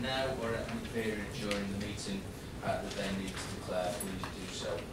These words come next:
accordingly. Um, it's probably also useful, uh, for me to mention, uh, as I've seen just coming in, uh, members might want to take a moment at the end of the meeting to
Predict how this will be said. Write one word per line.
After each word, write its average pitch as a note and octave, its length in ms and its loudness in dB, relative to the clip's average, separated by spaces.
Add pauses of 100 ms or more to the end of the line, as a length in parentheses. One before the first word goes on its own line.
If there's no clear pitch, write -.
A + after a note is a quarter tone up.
(140)
accordingly. - 800 0 (680)
Um, A2 240 8
it's - 180 2
probably E3 340 6
also C#3+ 340 10
useful, A#2+ 440 4 (440)
uh, G#2 160 6
for G2+ 160 2
me A2 120 4
to A2+ 180 4
mention, - 480 6 (240)
uh, - 280 -2
as - 60 -4
I've - 100 -2
seen F#2+ 300 0
just - 220 -4
coming F#2 180 0
in, - 640 -4
uh, G2+ 320 4
members B2 380 10
might B2+ 260 10
want A2+ 180 4
to - 140 -2
take G#2+ 240 6
a A#2 40 0
moment G2+ 380 2
at G#2 120 -2
the G#2 80 2
end G#2 200 2
of G2 60 0
the G2 100 2
meeting F#2+ 280 -2
to - 80 -4